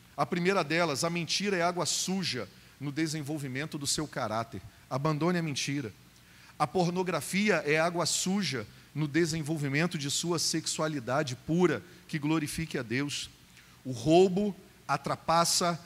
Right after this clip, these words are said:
a malandragem, as balanças desiguais, a corrupção, são águas sujas no desenvolvimento do seu sucesso. O orgulho, a prepotência,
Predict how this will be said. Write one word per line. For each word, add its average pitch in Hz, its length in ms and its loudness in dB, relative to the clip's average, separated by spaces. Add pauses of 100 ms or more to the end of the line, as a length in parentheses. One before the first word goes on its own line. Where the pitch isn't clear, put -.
(140)
a 143 120 2
malandragem, 151 920 0 (180)
as 139 220 0
balanças 151 640 2
desiguais, 151 840 2 (160)
a 151 120 0
corrupção, 160 760 0 (320)
são 147 320 0
águas 156 360 0
sujas 175 720 0
no 139 120 -6
desenvolvimento 143 880 -2
do 139 100 -6
seu 156 240 0
sucesso. 131 720 -2 (800)
O 131 120 -2
orgulho, 135 540 0 (400)
a 127 120 0
prepotência, 160 1120 0